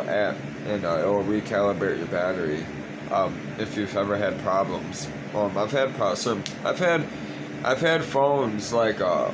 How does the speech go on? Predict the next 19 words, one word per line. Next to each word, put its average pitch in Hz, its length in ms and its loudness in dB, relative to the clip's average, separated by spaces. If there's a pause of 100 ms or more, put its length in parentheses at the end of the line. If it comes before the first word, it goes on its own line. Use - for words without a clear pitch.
(420)
Notes 123 400 2
over 110 200 0
the 107 100 2
years 104 380 4
and 101 120 -4
Samsung 110 600 -2
Galaxy 107 560 0
S's 98 460 0
and 92 140 -8
stuff 98 380 -2
that, 98 240 2 (220)
you 104 160 -2
know, 101 140 0
where 101 100 2
the 95 80 0
battery's 101 480 2
built 98 300 -2
in, 104 260 2
where, 90 260 0